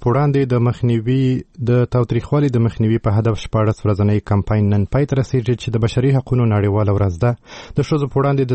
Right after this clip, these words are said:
تاوتریخوالي د مخنیوي کمپاین د افغانستان د ښځو چارو وزارت لخوا پیل شوی و. په دغه کمپاین کې د افغان ښځو شبکه هم برخه لري.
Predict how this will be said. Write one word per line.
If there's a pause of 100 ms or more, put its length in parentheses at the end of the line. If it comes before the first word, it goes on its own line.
تاوتریخوالي
د
مخنیوي
کمپاین
د
افغانستان
د
ښځو
چارو
وزارت
لخوا
پیل
شوی
و. (400)
په
دغه
کمپاین
کې
د
افغان
ښځو
شبکه
هم
برخه
لري.